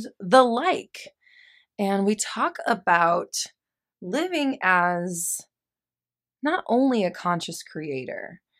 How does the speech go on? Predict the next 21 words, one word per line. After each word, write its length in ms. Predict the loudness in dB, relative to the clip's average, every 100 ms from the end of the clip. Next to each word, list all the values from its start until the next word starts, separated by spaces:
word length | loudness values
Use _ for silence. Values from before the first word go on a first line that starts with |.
| _ _ -16
but 640 | -2 2 4 2 -2 -6 -8 _ _ _ _ _ _ _ _ _ _ _ _ -8
consciously 840 | 0 4 4 2 -4 -2 2 2
living 560 | 4 4 4 4 0 0 6
as 460 | 8 8 6 2 0
our 640 | 4 4 4 2 0 -4 -10 _ _ _ -6
chosen 680 | 0 2 2 2 2 2
or 200 | 2 0
best 360 | 0 -2 -2 -2
versions 880 | 2 4 4 0 -2 -4 -8 -10 -12 _ -20 _ -12
because 340 | -8 -4 -4 -4
we 80 |
can 800 | -6 0 2 4 4 2 -2 -6 -14 _ _ _ _ _ _ _ _ _ -4
and 440 | -2 -2 -2 -4
because 1000 | -6 -2 2 4 4 0 -4 -4 -6 -10 _ _ _ _ -8
there's 180 | -4 2
really 180 | 4
no 140 | 6 4
reason 380 | 2 2 0 2
not 280 | 0 0 -4
to. 300 | -8 -8 -8
The 280 | -4 -4